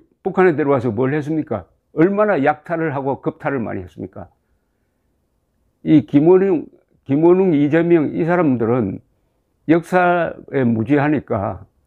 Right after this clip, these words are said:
소련군이 북한에 들어와서 무슨 짓을 했는지에 대해서 눈을 감습니다.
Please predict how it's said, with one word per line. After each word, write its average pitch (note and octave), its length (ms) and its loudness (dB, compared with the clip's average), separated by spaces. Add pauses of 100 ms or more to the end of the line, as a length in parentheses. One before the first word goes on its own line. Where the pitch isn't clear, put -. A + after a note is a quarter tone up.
(540)
소련군이 F3 640 2
북한에 F#3 440 -2
들어와서 C3 400 -2
무슨 B2 400 -2
짓을 F3 320 -2
했는지에 D3+ 460 -2
대해서 A#2 280 0
눈을 C#3 300 -2
감습니다. A2+ 600 -6